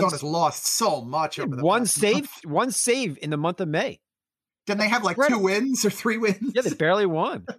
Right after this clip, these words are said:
Speaker 2: And Baltimore, I wrote Paul Fry is gonna take over closing there 'cause Valdez, it was magic. He, he wasn't gonna be able to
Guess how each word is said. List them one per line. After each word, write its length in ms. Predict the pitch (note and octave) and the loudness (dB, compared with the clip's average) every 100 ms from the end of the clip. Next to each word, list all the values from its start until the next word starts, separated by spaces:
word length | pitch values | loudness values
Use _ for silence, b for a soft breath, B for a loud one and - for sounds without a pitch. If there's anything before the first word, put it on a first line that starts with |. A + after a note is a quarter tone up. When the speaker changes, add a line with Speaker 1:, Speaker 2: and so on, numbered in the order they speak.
| - | -10
Speaker 2:
And 140 | D3+ | -2
Baltimore, 460 | F3 A3 A#3 F3+ E3 | 2 4 4 4 4
I 80 | D#3+ | 4
wrote 240 | D#3 D3+ | 2 2
Paul 180 | F#3 D#3 | 0 0
Fry 240 | - D3+ | 0 0
is 80 | B2+ | 0
gonna 120 | B2 | -6
take 240 | A2+ A#2+ A#2 | -8 -10 -8
over 200 | G#2 G2+ | -10 -10
closing 340 | B2 G#2+ G#2 | -10 -8 -10
there 160 | G2 F#2+ | -12 -8
'cause 160 | B2 | -6
Valdez, 480 | A2+ A#2 A2+ G#2+ A2 - | 0 0 0 -4 -6 -18
it 300 | - A#3+ - | -18 -10 -4
was 160 | A3+ | -2
magic. 340 | G3+ A#3 C3+ F#2+ | 2 2 2 -2
He, 100 | E3+ | -4
he 160 | E3+ F#3+ | 0 2
wasn't 180 | F#3 D#3 | 2 2
gonna 80 | |
be 80 | B2 | 2
able 120 | B2 | 2
to 80 | A2 | 0